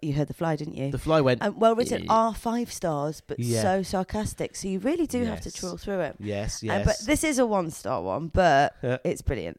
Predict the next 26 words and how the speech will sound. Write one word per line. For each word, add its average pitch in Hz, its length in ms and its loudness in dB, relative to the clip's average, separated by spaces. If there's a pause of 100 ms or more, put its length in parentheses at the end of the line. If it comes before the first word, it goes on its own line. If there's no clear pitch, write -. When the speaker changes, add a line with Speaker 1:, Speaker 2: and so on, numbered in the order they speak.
Speaker 2:
Okay. - 380 0
Speaker 1:
Okay. - 720 -12
Speaker 2:
<laughs> - 580 -20
Speaker 1:
So. 135 440 8 (500)
Speaker 2:
By 311 200 4
the 185 120 -2
way, 80 480 -4
Speaker 1:
Yeah. 185 240 0 (380)
Speaker 2:
can 202 180 0
I 233 100 2
just - 180 -4
say 160 140 0
to 143 140 -4
any 135 100 -2
listeners, 101 480 -4 (140)
um, 117 320 0 (240)
there 147 180 2
are, 160 220 4
obviously 170 300 -4
the 127 200 -2
internet 120 320 -6
is 104 300 -6
infinite 110 520 -8
and 104 120 -10
huge. 101 480 -2
Speaker 1:
Yeah. 202 260 6